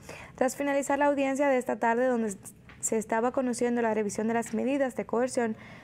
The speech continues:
de los imputados, se decidió posponer la decisión al tiempo que el ministro, el Ministerio Público dijo que en la actualidad disponen de más evidencias.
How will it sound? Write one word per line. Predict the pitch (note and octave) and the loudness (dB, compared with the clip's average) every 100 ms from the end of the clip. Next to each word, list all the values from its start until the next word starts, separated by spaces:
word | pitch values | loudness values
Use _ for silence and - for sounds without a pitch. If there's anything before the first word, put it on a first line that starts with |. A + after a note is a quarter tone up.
| - | -4
de | A3 | 0
los | A#3+ C4+ | 2 0
imputados, | C#4+ C#4+ C4 A#3 A#3 A#3 | -2 -2 2 4 4 0
se | - B3+ | -2 0
decidió | C4 C#4 C4 C#4 | 2 2 2 0
posponer | - C4+ C4 - A#3 A#3+ E4+ | 2 0 0 -2 0 0 0
la | E4+ | 2
decisión | C4+ A#3+ A3+ A#3 A#3 | 0 -2 -2 -2 -2
al | A#3 G#3 - | -2 -4 -2
tiempo | A3 A3+ | -2 -2
que | A#3+ | -2
el | A3 | -2
ministro, | G#3+ G#3 A3+ - A#3+ - - - - | 0 0 -2 -2 -4 -6 -16 -20 -8
el | - A#3+ | 0 2
Ministerio | A#3+ A#3 B3+ B3+ | 2 2 2 2
Público | C#4+ D#4 C4 - A3 | 2 2 2 2 0
dijo | A3+ A3+ | 0 0
que | A#3 | 0
en | |
la | A3+ | -2
actualidad | A3 - C4+ B3+ A#3 A3+ - | -2 -2 0 2 2 0 -2
disponen | G#3 G3+ - A3+ A#3 A#3 - - - | -4 -4 -2 0 0 -2 -6 -16 -4
de | A3+ | 0
más | A3 A3+ - - | 2 0 0 -2
evidencias. | G#3+ F#3 - - - - - - | 0 -2 -4 -4 -4 -4 -4 -6